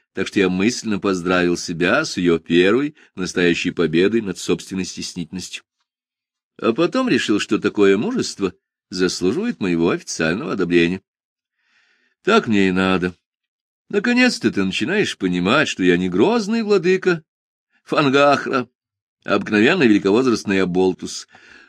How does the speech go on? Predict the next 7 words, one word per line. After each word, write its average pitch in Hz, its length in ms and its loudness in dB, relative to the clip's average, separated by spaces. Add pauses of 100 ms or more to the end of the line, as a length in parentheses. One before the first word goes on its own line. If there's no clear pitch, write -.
Разбудишь 143 640 -2
меня 101 160 0
за 95 140 -2
полчаса 98 440 -2
до 90 120 0
полуночи, 92 640 -2
ладно? 185 400 -4